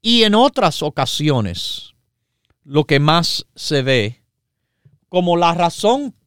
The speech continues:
por el cual se les cae el pelo a la mujer es por los nervios.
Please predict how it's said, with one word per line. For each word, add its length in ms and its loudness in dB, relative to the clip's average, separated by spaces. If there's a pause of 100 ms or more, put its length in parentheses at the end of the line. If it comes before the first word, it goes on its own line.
por 160 -4
el 160 -2
cual 360 0
se 200 -4
les 160 -2 (100)
cae 440 0 (160)
el 160 -6
pelo 540 -4 (680)
a 100 0
la 180 0
mujer 600 -2 (2500)
es 360 0
por 220 0
los 180 0
nervios. 960 -6